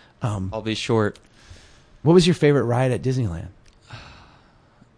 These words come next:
Speaker 1: Come on.
Speaker 2: I, I think I'll have to go with,
Speaker 1: You gotta go
Speaker 2: uh,
Speaker 1: with the first
Speaker 2: with,
Speaker 1: one that
Speaker 2: with
Speaker 1: came
Speaker 2: John, with John Reuter.
Speaker 1: <laughs>
Speaker 2: And
Speaker 1: Right, Space Mountain.
Speaker 2: No, hi-, his was, was it Star Tours?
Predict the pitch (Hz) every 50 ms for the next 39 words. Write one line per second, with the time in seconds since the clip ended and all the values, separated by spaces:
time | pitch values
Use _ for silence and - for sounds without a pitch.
0 | _ _ _ _ _ _ _ _ _ _ _ _ _ - - 180 202 202 185 165
1 | 160 160 156 120 117 123 - 127 - - 160 156 175 160 147 - - 135 117 135
2 | 127 123 123 120 117 117 113 110 - - 175 175 220 214 208 190 - 214 208 202
3 | 202 - - - - 185 165 131 135 165 165 160 151 143 131 120 151 135 139 131
4 | 131 131 131 - 123 120 113 - - _ - - 131 123 123 120 113 113 120 131
5 | 123 110 110 107 110 110 113 - - _ _ - - 120 113 117 233 233 220 190
6 | 190 190 185 190 185 143 139 170 175 156 139 151 156 151 151 180 202 - _ -
7 | 139 139 151 156 156 135 113 110 107 101 139 139 - - 131 135 127 127 123 117
8 | 110 101 - - - 113 117 101 - 117 - - _ _ - - - - 123 117
9 | 120 - - 143 151 156 165 160 - - -